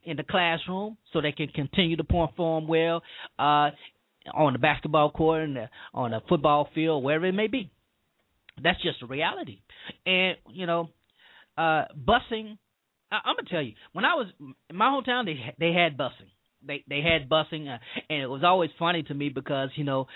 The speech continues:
you had, you had a couple of people live just a few blocks away who went to a whole different school, uh, <laughs> uh, and one on the way on the south side of the town had opportu-, you know, were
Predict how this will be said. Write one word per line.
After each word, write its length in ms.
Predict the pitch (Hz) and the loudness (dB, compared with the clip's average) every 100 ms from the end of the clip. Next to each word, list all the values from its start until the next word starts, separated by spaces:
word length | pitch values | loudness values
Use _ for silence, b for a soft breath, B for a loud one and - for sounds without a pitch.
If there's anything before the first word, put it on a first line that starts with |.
| B B | B B
you 160 | 139 | -2
had, 220 | - 170 - | 4 2 4
you 100 | 151 | 2
had 140 | 156 | 2
a 40 | 143 | 4
couple 200 | 170 160 | 2 0
of 80 | - | -4
people 260 | 165 156 | -2 0
live 380 | 147 160 156 214 | 4 4 4 -2
just 280 | - 139 151 | -6 -4 -4
a 60 | 135 | -4
few 180 | 170 160 | -8 -4
blocks 320 | 135 147 - | -4 -4 -6
away 340 | 120 139 147 | -6 -2 0
who 140 | 147 139 | 0 -2
went 260 | 123 143 | -2 -2
to 100 | 143 | -2
a 60 | 120 | -2
whole 180 | 143 147 | 0 0
different 320 | 139 135 127 - | -2 -4 -10 -12
school, 420 | - 135 143 143 _ B B B | -8 -6 -6 -8 _ B B B
uh, 180 | - 123 - - B B B | 0 0 2 0 B B B
<laughs> 520 | - - - - - - | -20 -20 -10 -6 -4 2
uh, 380 | 135 139 139 127 B B | 6 8 6 4 B B
and 400 | - 151 151 139 - - | 4 6 6 4 -2 -6
one 240 | 131 170 | 2 4
on 280 | 160 139 117 | 4 0 -2
the 60 | 113 | 0
way 460 | 143 180 175 170 | 4 4 4 2
on 180 | 170 160 | 2 0
the 100 | 147 - | -4 -2
south 220 | 196 175 165 | 2 2 2
side 260 | 165 156 156 | -2 0 0
of 60 | 127 | -4
the 160 | - | -6
town 460 | 180 165 160 160 151 B B | 0 2 2 -2 -6 B B
had 240 | - 165 147 | 0 2 4
opportu-, 380 | 160 156 180 - | 2 0 -12 -8
you 120 | 156 | -4
know, 200 | 135 139 _ - | -4 -4 _ -14
were 260 | 127 117 | -6 -6